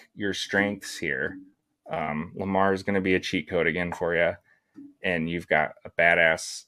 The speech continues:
core of four receivers here. This running back room could go,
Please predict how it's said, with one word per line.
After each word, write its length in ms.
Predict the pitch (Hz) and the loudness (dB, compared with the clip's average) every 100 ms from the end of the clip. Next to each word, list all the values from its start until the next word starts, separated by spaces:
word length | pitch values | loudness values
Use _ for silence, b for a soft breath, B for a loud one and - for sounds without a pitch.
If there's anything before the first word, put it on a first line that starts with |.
| _ - | _ -10
core 480 | - 92 90 85 82 | 0 4 4 2 -2
of 160 | - 85 | -4 -8
four 540 | - - 95 67 85 | -10 -4 -2 0 -2
receivers 640 | 73 85 156 160 78 73 - | -4 -4 -2 -2 -2 -4 0
here. 340 | 80 73 - _ _ _ _ _ _ _ _ _ _ _ _ _ - | 0 0 -2 _ _ _ _ _ _ _ _ _ _ _ _ _ -2
This 300 | 101 98 120 | 0 4 6
running 200 | 135 110 | 8 6
back 220 | 90 98 | 4 2
room 200 | 95 87 | -2 -2
could 140 | 90 | -4
go, 520 | 87 90 90 87 92 | 2 4 4 0 -4